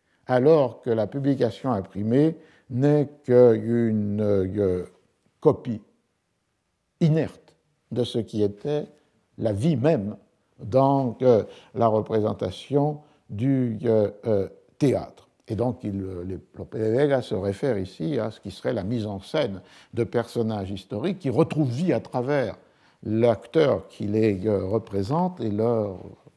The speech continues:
alors que, lorsque le texte est, euh, dans la forme imprimée,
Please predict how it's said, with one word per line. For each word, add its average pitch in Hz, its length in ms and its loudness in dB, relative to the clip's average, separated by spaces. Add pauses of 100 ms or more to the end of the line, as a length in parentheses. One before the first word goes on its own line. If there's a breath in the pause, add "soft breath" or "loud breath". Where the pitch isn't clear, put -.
(120)
alors 113 300 -8
que, 175 160 -2 (480 loud breath)
lorsque 113 400 -2
le 98 200 2
texte - 480 -2
est, 110 320 0
euh, 107 100 -2
dans 113 140 -4
la 107 120 -2
forme 110 280 -2
imprimée, 107 580 -2